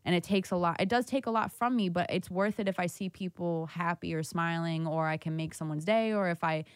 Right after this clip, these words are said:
can have fun with my friends. But it doesn't mean I'm not going home and facing these horrible thoughts. And it doesn't mean, so that's why sometimes you hear voices like this one day, and then you're like, "What ha-, what happened? Why would they,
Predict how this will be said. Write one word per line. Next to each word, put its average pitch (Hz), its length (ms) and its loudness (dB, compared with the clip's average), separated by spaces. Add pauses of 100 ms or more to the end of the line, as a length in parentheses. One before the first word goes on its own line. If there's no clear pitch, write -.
(100)
can 196 120 2
have 180 120 4
fun 185 140 2
with 180 140 0
my 170 120 0
friends. 160 440 -2
But 156 240 -2 (360)
it 165 120 -8
doesn't 180 180 2
mean 170 100 0
I'm 175 120 2
not 170 180 2
going 165 220 2
home 160 500 2 (680)
and 175 180 4
facing 170 400 0
these 160 160 -2
horrible 156 340 -4
thoughts. 151 420 -4
And 160 80 -4
it 160 60 0
doesn't 165 360 0
mean, 160 340 0 (320)
so - 120 0
that's 240 220 4
why 240 100 2
sometimes 220 480 0
you 185 100 -8
hear 202 200 0
voices 190 480 -2
like 170 240 0
this 170 320 -2
one 165 260 2
day, 196 380 0 (400)
and 185 100 4
then 180 100 4
you're 180 120 4
like, 175 200 0
"What 165 200 0
ha-, 156 240 -6
what 175 200 0
happened? 175 440 -2
Why 170 180 2
would 170 220 -2
they, 165 400 -2